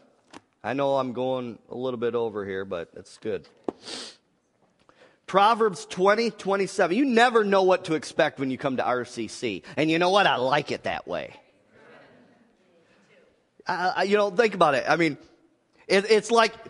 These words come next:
churches can do either one of two things. Churches can do either one of two things. Listen to me.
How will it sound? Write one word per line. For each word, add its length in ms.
churches 500
can 200
do 260
either 360
one 300
of 140
two 200
things. 520
Churches 440
can 160
do 320
either 280
one 380
of 180
two 180
things. 380
Listen 260
to 120
me. 180